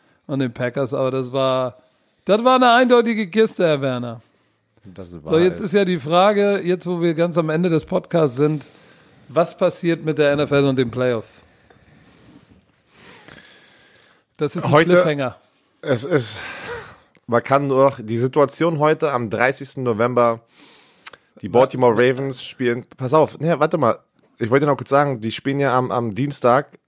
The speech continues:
Speaker 2: aber heute kam schon wieder ein positiver Corona-Test. Kenny, äh, Kenny Stills?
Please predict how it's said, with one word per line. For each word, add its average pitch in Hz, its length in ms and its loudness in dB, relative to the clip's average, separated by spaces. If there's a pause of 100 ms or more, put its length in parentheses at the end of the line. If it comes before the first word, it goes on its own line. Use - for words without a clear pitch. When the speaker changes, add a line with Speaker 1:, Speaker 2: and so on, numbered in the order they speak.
Speaker 2:
aber 107 240 2
heute 131 260 2
kam 123 280 -2
schon 110 200 -6
wieder 127 240 2
ein 113 120 -2
positiver 113 580 -4
Corona-Test. 113 760 -4
Kenny, 127 380 -2
äh, 107 540 2 (920)
Kenny 120 240 -4
Stills? 190 500 0